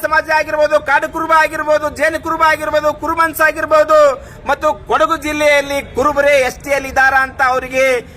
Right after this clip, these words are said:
ನೆನಪಿಸ್ಲಕ್ ಬಯಸ್ತೇನೆ ನಾನು. ನೀವು ಇವ-, ನೀವು, ನೀವು ಇವತ್ತು ವಾಲ್ಮೀಕಿ ಸಮಾಜ ನೀವು ಎಸ್ ಟಿಯಲ್ಲಿ ಸೇರ್ಪಡೆ ಆಗಿದ್ದೀರಿ. ಹ್ಯಾಂಗ್ ಸೇರ್ಪಡೆ ಆಗಿದ್ದೀರಿ ಸ್ವಾಮಿ ನೀವು? ನಿಮಗೆಲ್ಲ ಗೊತ್ತಿದೆ, ನೀವೇ ಓಡಾಡಿ ಮಾಡಿದಿರಲ್ಲ.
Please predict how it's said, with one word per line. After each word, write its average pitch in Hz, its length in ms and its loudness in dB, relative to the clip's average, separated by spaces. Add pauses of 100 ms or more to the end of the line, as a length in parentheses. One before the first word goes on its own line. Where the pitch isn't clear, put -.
(140)
ನೆನಪಿಸ್ಲಕ್ 233 680 -4
ಬಯಸ್ತೇನೆ 247 440 0
ನಾನು. 226 280 2 (720)
ನೀವು 294 340 4
ಇವ-, 294 180 2
ನೀವು, 302 360 -2
ನೀವು 320 240 0 (320)
ಇವತ್ತು 311 260 0
ವಾಲ್ಮೀಕಿ 330 440 0
ಸಮಾಜ 320 300 2 (120)
ನೀವು 330 180 -4
ಎಸ್ 311 220 0
ಟಿಯಲ್ಲಿ 330 380 2 (440)
ಸೇರ್ಪಡೆ 370 460 0
ಆಗಿದ್ದೀರಿ. 277 500 0 (360)
ಹ್ಯಾಂಗ್ 330 300 -2
ಸೇರ್ಪಡೆ 339 460 0
ಆಗಿದ್ದೀರಿ 330 340 0
ಸ್ವಾಮಿ 320 260 0
ನೀವು? 320 260 4 (1040)
ನಿಮಗೆಲ್ಲ 330 360 -2
ಗೊತ್ತಿದೆ, 349 440 -2
ನೀವೇ 359 300 0
ಓಡಾಡಿ 359 380 2
ಮಾಡಿದಿರಲ್ಲ. 359 560 2